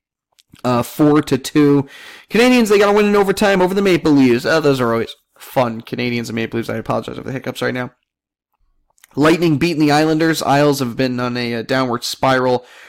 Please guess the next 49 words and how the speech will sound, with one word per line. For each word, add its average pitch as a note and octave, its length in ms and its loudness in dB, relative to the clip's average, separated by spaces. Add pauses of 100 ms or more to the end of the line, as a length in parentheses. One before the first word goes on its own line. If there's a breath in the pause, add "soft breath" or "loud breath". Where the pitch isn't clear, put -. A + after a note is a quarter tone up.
(120)
recently. C#3 460 0
Penguins, F#3 460 0
they E3 140 4
got D#3+ 160 2
a D#3+ 40 2
win D#3+ 140 0
over C#3+ 140 -2
the C3+ 60 -2
Panthers, D3+ 480 -4
three D3 260 0
to C3 100 0
two. F3 520 4 (400 loud breath)
That's D3+ 260 -2
a C3+ 60 0
game C3 220 0
they B2+ 120 -2
definitely B2 360 -4
needed A#2+ 260 -6
to A#2+ 80 -6
win, D#3+ 300 -2
and A#2+ 440 -8
they G2 400 -10 (140)
did. G3 320 -2 (480 loud breath)
And, B2 300 -2
uh, B2 140 2
the B2 80 -2
Kings, G3 480 -2
they C#3+ 140 4
lost C#3 280 2
to C#3 60 -6
the C3 40 0
Devils C#3 300 0
three C3+ 220 -2
nothing. C#3 320 -2
Flyers E3 920 0
smoking B3 760 0
the F3 80 -2
Capitals D3 480 0
seven C#3+ 260 0
to C#3 60 -8
two. D3 200 4
Avalanche D3+ 400 0
beat D3 120 -2
the C#3 80 -6
Blue C#3+ 160 2
Jackets B2+ 320 -2
two D3 100 -2
to C3 80 0
one. C#3 280 -2